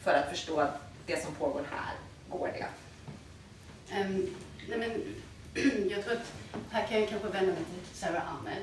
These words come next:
Speaker 2: som, som, som säger också att vikten av att på något sätt inse,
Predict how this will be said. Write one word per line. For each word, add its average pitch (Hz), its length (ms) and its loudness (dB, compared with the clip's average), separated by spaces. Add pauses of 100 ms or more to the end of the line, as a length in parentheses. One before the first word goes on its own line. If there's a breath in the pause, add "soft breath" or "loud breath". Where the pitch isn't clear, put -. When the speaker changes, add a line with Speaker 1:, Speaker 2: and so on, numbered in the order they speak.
Speaker 2:
som, 170 400 4
som, 170 280 2 (360 loud breath)
som 185 140 4
säger 180 280 2
också 185 140 0
att 180 260 -4
vikten 180 680 -2
av 160 220 4
att - 240 -2
på 196 60 -2
något 196 200 4
sätt 185 280 -4
inse, 220 640 -2